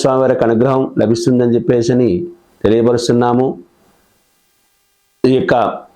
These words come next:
మహాలక్ష్మి అనుగ్రహం పొందాలని చెప్పేసని లక్ష్మీదేవి యొక్క స్తుతి చెబుతూ మేము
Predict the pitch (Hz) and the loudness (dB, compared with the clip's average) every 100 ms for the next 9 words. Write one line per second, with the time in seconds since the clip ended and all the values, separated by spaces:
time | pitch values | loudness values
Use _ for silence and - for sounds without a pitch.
0 | 110 127 135 135 143 131 120 135 131 117 | 0 2 0 0 0 0 2 0 0 0
1 | 117 123 123 117 117 120 117 123 123 127 | 0 0 0 0 0 0 0 0 0 -4
2 | _ _ _ _ _ _ _ 110 110 135 | _ _ _ _ _ _ _ -4 0 0
3 | 131 127 127 123 123 107 - - - - | 2 2 0 0 0 0 -4 -10 -8 -2
4 | 123 127 123 117 123 139 - - - _ | 0 2 0 0 0 0 -2 -6 -14 _
5 | _ _ _ _ _ _ _ _ _ _ | _ _ _ _ _ _ _ _ _ _
6 | _ _ _ - 120 131 | _ _ _ 0 2 2